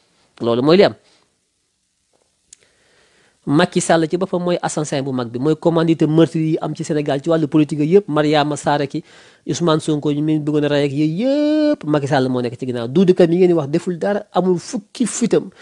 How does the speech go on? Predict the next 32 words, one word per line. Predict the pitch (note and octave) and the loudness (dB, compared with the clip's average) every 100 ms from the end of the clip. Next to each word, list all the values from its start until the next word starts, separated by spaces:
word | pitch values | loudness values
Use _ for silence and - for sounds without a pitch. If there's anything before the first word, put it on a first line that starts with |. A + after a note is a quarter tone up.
| - - | -20 -2
mënta | F3 A3 A3 | 4 6 8
wax | G3 - | 6 4
sax | F#3+ - - | -2 -6 -14
bay | D3+ D3 E3 | -8 -4 -4
xalaat | D#3 C3+ B2+ | -2 -4 -6
di | - _ _ _ - | -12 _ _ _ -4
dal | D3 C3 | 0 0
ci | C3 | -2
ko | |
Ousmane | A#2 A#2 A2 | -6 -6 -8
Sonko, | A2+ A2 | -10 -10
moom | A#2+ C3 D3 | -8 -6 -4
mënta | D3+ | -4
wax, | B2+ - | -6 -6
ndax | C3+ C#3 | -6 -2
bu | D3+ | 2
ne | D#3 | 4
yii | D#3+ D#3+ D#3+ E3 E3 | 4 2 0 0 0
balaa | D3+ D#3 D#3+ D3+ | 2 4 6 4
pare | - D3+ C3+ _ _ _ _ - | 2 0 0 _ _ _ _ -6
nga | C#3+ | -2
dem | D3 C#3 | 0 0
Màkk | C3+ - C3 | -2 -2 -4
ñëwaat. | A#2+ G#2+ - | -2 -4 -6
Doudou | D3+ D#3 | -4 -2
Ka | D3+ A2+ - | -2 -2 -2
amul | D#3+ E3 | -2 -2
fit, | C#3+ | -2
ñëpp | D3 E3+ - | -2 -4 -4
xam | C#3+ | -6
nañ | B2+ | -6
ko. | - | -8